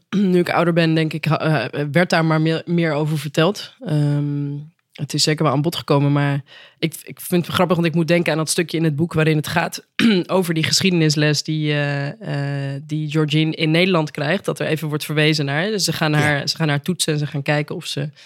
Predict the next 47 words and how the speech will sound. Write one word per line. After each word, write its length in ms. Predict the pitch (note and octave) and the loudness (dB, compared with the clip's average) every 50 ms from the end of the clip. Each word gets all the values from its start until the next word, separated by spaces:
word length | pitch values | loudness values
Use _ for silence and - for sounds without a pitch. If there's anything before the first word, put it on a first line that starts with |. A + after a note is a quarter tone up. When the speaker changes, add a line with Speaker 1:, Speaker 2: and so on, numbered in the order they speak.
| - - - - - - _ _ | -20 -20 -20 -20 -20 -20 _ _
Speaker 1:
ehm, 560 | - - D3+ D3 C#3+ C#3+ C#3 C#3 C#3 C3+ C3+ C3+ - - _ _ _ | -10 -4 -2 0 0 0 0 -2 -2 -4 -6 -8 -8 -12 _ _ _
eh, 340 | _ C#3+ C#3 C3+ C3+ C#3 C#3 | _ -6 -4 -4 -4 -4 -2
nou, 180 | D3+ F3 C#3+ - | 0 0 0 0
op 80 | C3+ C3 | 0 -2
het 100 | D#3+ D#3+ | 2 2
niveau 320 | E3 D3 - E3 D3 D#3 | 2 4 4 4 4 4
zit 200 | D3 D3+ D3 C#3 | 4 2 2 0
dat 140 | - C3+ - | -2 -4 -4
ze 80 | - - | -2 -4
dan, 220 | C#3+ C#3+ C#3+ C#3+ C#3+ | -2 -2 -2 -2 -4
eh, 180 | C#3 C#3+ C#3 | -4 -4 -4
waar 180 | C#3 C#3 C#3+ D3 | -2 0 2 2
ze 80 | C#3 | 4
haar 140 | C#3+ C3+ C#3 | 2 2 2
willen 220 | C#3 C#3+ C#3+ C#3+ C#3 | 0 0 0 2 2
hebben. 240 | C3+ C#3 D3+ F3 | 2 4 2 2
En 120 | F3 F#3 F3+ | 0 0 -2
dat 120 | D#3 - | -4 -6
ze 80 | - C#3+ | -6 -2
zeggen, 240 | C#3+ D3 C3+ - C#3+ | -2 -2 0 2 2
nou, 160 | C#3 C3+ - | 2 2 2
eigenlijk 340 | D#3 - C#3+ C#3+ C#3+ C#3+ - | 0 -2 -2 -2 -4 -4 -4
alle 180 | D3+ D#3 D#3+ | -2 -2 -2
vakken 240 | - - D#3 C#3+ D3+ | 0 -2 -2 -4 -2
gaan 140 | - D3 C#3 | -4 -4 -2
goed, 180 | - - F3 D#3 | 0 -2 0 4
behalve 320 | D#3+ D3 D3+ D3+ D#3 D3 D#3+ | 4 6 6 6 4 2 0
geschiedenis. 560 | C#3+ - - F#3 E3+ D3+ C#3+ B2+ A2+ F#3+ - | -2 0 0 0 0 0 0 0 0 0 -2
Speaker 2:
Ja. 60 | - - - - - - - _ | -4 -6 -12 -18 -20 -20 -20 _
Speaker 1:
Want 160 | _ D#3+ D3 | _ -4 -2
ze 100 | - - | 0 2
zal 280 | D3+ D#3+ D#3 D#3 D3+ D#3 | 4 6 6 6 6 4
de 80 | D3+ D3+ | 2 0
geschiedenis 460 | C3+ D#3+ - - E3+ D#3+ D#3 D3 - | -2 -2 0 0 2 2 2 0 0
van 120 | - D3 | 0 -2
Suriname 420 | C3+ D3 E3 E3+ G3 G#3+ A3 G3+ F3 | 0 0 0 2 2 2 2 2 2
wel 120 | E3 D#3 | 2 2
in 100 | C#3+ E3 | 2 2
Suriname 420 | D3+ - E3 D3+ D3 C#3 C#3 C#3 | 0 0 0 0 2 0 0 0
geleerd 280 | C3+ - D#3 C#3 C#3+ C#3 C3 | -2 -4 -2 -2 -2 -2 -2
Speaker 2:
Ja. 20 | - | -2
Speaker 1:
hebben. 180 | C#3 C3+ C3+ | -2 -2 0
Maar 80 | D3 C#3+ | 0 0
dat 80 | C#3+ C#3+ | 0 -2
is 40 | - | -4
dus 120 | - C#3+ | -6 -4
eigenlijk 380 | - D3 D3 C#3+ D3 C#3+ C#3 - | -2 0 0 0 0 -2 -2 -6